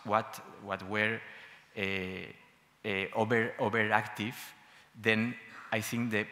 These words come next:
therapeutic possibilities, I mean, the psychiatrists will tell us, but the therapeutic possibilities will, will be more easy because, uh, you can, the,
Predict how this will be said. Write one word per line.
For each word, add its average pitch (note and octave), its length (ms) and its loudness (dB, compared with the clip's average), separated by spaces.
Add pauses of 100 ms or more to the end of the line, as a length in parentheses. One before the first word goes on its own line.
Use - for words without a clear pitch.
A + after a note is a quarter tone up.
therapeutic G#2+ 600 -2
possibilities, G#2+ 840 -4
I - 40 -12
mean, G#2 180 -2
the F#2+ 80 -2
psychiatrists G2+ 600 -4
will G2+ 140 -6 (100)
tell G#2 160 -6
us, G2 160 -8
but G2 200 -6 (380)
the G2+ 80 -4
therapeutic G2+ 520 0
possibilities G#2+ 560 -4
will, G#2 240 -2 (260)
will G#2 160 -4
be G#2 140 -2
more G2+ 560 0 (600)
easy A#2 340 0
because, F2+ 600 -6 (220)
uh, G2 40 -8 (1080)
you G#2+ 120 -4
can, A2+ 360 2 (240)
the, G#2 140 0